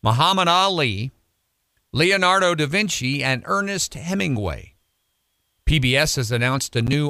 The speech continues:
online home, too, for all the work of Ken Burns and other documents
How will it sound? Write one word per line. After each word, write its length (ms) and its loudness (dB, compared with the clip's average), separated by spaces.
online 500 2
home, 280 0
too, 180 -4
for 220 0
all 120 4
the 100 0
work 320 0
of 160 -4
Ken 280 -2
Burns 420 -2
and 120 -4
other 320 -2
documents 760 -4